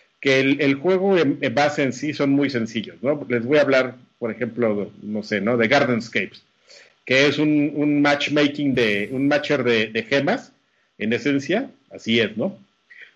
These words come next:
Pero, por ejemplo, tú empiezas a jugar y tienen muchas cosas para, para expandir la, la experiencia, así de, bueno, pues ahora voy a,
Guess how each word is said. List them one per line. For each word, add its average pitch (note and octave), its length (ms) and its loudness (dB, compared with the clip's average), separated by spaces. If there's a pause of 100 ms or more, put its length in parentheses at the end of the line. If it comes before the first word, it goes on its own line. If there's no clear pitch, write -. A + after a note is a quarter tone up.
Pero, B2 120 0
por D#3 100 2
ejemplo, E3 240 0
tú G#3 100 0
empiezas A#3 260 -2
a G3+ 100 0
jugar D#3+ 460 2
y C#3 80 -10
tienen F#3+ 340 0
muchas G3 300 0
cosas F#3 380 -2
para, A#2+ 640 0
para A#2 140 -2
expandir B2 460 -4
la, C#3+ 240 2
la B2+ 100 0
experiencia, B2 540 -4
así C3+ 160 -4
de, B2 80 2
bueno, B2 260 0
pues A2+ 140 -14
ahora C#3 200 2
voy C3+ 200 0
a, B2 300 0